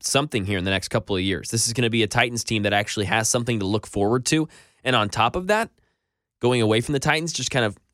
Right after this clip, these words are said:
zooming out just a little bit to the A F C South,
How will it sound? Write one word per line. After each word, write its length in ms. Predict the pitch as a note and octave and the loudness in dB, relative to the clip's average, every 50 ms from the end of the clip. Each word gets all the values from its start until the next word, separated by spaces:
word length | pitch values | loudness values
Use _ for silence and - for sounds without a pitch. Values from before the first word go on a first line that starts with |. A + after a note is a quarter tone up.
| - A2+ | -8 -4
zooming 340 | A2 B2 C3 C3 C3 C3 | -2 0 0 2 2 2
out 140 | B2 A#2+ - | 0 0 -2
just 160 | - A#2+ A#2 | -4 -6 -6
a 60 | A2+ G2 | -4 -4
little 200 | G2+ A2 B2 B2 | -2 -2 -2 -2
bit 140 | C3+ - | -2 -4
to 80 | - C3 | -6 -6
the 120 | A#2+ A#2 - | -8 -4 -2
A 160 | A#2 B2+ C3 | 0 2 2
F 100 | C3+ B2+ | 2 2
C 160 | - - A#2 G2+ | 0 -2 -2 -2
South, 580 | - - - G2+ G#2 C3+ G3 G#3+ - - - | -2 -2 0 0 2 2 2 0 -2 -6 -18